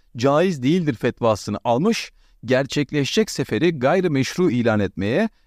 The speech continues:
engellemeye çalışıyordu. Caprara nasıl bir mesai harcadıysa en son dayanamayıp "Biz emri şer'in deriz, siz kılıç dirsiz." demiş. Yani diyor ki, "Biz diyoruz ki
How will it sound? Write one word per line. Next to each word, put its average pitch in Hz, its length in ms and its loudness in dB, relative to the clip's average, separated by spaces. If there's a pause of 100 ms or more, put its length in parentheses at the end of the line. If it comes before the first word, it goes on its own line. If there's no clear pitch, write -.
(120)
engellemeye 147 640 2
çalışıyordu. 92 640 -4 (560)
Caprara 233 540 2
nasıl 233 320 -2
bir 226 80 0
mesai 208 400 2
harcadıysa 190 720 0
en 202 180 0
son 147 300 -2
dayanamayıp 156 680 0 (280)
"Biz 180 380 0
emri 165 340 0
şer'in 156 600 0
deriz, 143 440 0 (180)
siz - 340 -2
kılıç - 480 -4
dirsiz." 98 440 -4
demiş. 92 380 -4 (360)
Yani 143 300 2
diyor 175 140 2
ki, 120 180 -6
"Biz 151 260 0
diyoruz 160 280 0
ki 135 100 -14